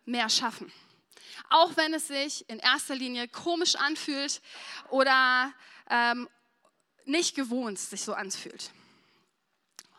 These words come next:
Und dieses Prinzip finden wir von Anfang an. Und bevor ich in die Schöpfung hineingehe, ähm,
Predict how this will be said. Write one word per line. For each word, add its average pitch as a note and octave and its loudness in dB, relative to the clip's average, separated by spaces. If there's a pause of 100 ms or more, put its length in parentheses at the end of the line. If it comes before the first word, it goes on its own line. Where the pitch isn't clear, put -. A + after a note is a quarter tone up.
Und C4+ 2 (1000)
dieses F4+ 2
Prinzip F4+ 2
finden E4 -2
wir C4 0
von C4 -4
Anfang B3+ -4
an. F3 -2 (1500)
Und C#4 4
bevor E4 4 (100)
ich D#4 -2 (580)
in D4 0
die D4+ 4
Schöpfung E4+ 4
hineingehe, B3+ -2 (600)
ähm, B3 0